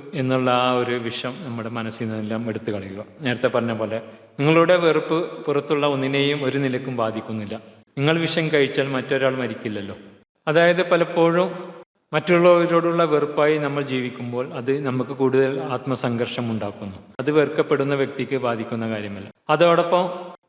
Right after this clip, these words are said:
നേരത്തെ സൂചിപ്പിച്ച പോലെ വിവിധ തരത്തിലുള്ള രോഗങ്ങൾ അതുവഴി ഉണ്ടാകുന്നു. ഇമ്മ്യൂൺ സിസ്റ്റത്തെ ബാധിക്കുന്നു, ഹൈപ്പർ ടെൻഷൻ ഉണ്ടാക്കുന്നു,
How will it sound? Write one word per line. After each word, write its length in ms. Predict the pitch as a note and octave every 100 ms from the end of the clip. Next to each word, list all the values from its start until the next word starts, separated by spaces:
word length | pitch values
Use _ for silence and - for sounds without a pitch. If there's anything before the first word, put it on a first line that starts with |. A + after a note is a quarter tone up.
| _
നേരത്തെ 280 | E3 D3+ D#3
സൂചിപ്പിച്ച 460 | C#3 D3 C#3 C#3 C#3+
പോലെ 240 | C3 C3
വിവിധ 220 | C3 C3+
തരത്തിലുള്ള 600 | C#3+ C#3+ C3+ C3+ C3 C3+
രോഗങ്ങൾ 500 | B2+ A#2+ A#2 A#2 A#2
അതുവഴി 340 | A2+ A#2+ A2+ A2+
ഉണ്ടാകുന്നു. 460 | G2+ G#2 G2 G2+ G2 - _ _ C#3
ഇമ്മ്യൂൺ 320 | C#3+ D3+ D#3
സിസ്റ്റത്തെ 460 | D#3 C#3+ C#3+ C#3
ബാധിക്കുന്നു, 560 | C#3 C3+ C3 - B2+ B2+
ഹൈപ്പർ 400 | A2 B2 A#2+ B2 C3
ടെൻഷൻ 360 | A#2+ - A#2+
ഉണ്ടാക്കുന്നു, 520 | B2 A2+ A2+ A2 A2